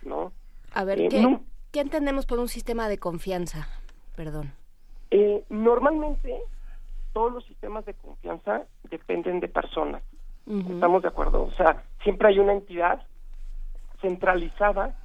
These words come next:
Speaker 1: de la cual depende, eh, un, un, un sistema, por ejemplo, un banco central, por ejemplo, un notario,
Speaker 2: Ujú.
Speaker 1: por ejemplo, bueno, tantas cosas, ¿no? Un
Speaker 2: Ujú.
Speaker 1: sistema de votación, ¿no? Y con Bitcoin, esta tecnología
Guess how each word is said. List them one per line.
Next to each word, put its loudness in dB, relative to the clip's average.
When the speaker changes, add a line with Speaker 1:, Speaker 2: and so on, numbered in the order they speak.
Speaker 1:
de -4
la 0
cual 6
depende, 0
eh, -6
un, 2
un, 10
un 4
sistema, 2
por 2
ejemplo, 2
un 4
banco -2
central, 4
por -6
ejemplo, -4
un -2
notario, 0
Speaker 2:
Ujú. -8
Speaker 1:
por -6
ejemplo, 2
bueno, 0
tantas -4
cosas, -8
¿no? -4
Un 2
Speaker 2:
Ujú. -2
Speaker 1:
sistema 6
de 4
votación, -2
¿no? -4
Y -4
con 4
Bitcoin, 2
esta 0
tecnología -4